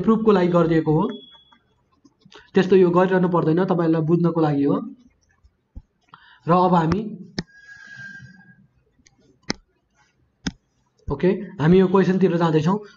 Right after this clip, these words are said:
अब चाहिँ यो टर्म र यो टर्म र यो टर्मको मल्टिप्लिकेसन सिधै हामीले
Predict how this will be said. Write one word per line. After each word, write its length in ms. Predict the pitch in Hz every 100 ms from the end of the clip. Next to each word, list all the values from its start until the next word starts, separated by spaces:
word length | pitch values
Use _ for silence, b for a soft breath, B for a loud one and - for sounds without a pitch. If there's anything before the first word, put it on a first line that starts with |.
| B
अब 140 | 208 226
चाहिँ 240 | 240 254 254 - -
यो 260 | 156 202 269
टर्म 220 | 240 226 226
र 40 | 247 - _ _ _ _ _ _ _ _ - _ _ _ _ _ _ _ _ _ _ _ - - 196 202 - B _ _ _ _ _ - -
यो 180 | 156 214
टर्म 280 | 240 233 220
र 220 | 214 247 185
यो 200 | 175 226
टर्मको 680 | 220 208 160 - _ - 208
मल्टिप्लिकेसन 720 | 185 202 208 202 202 196 208
सिधै 320 | 214 233 240 247
हामीले 300 | 170 160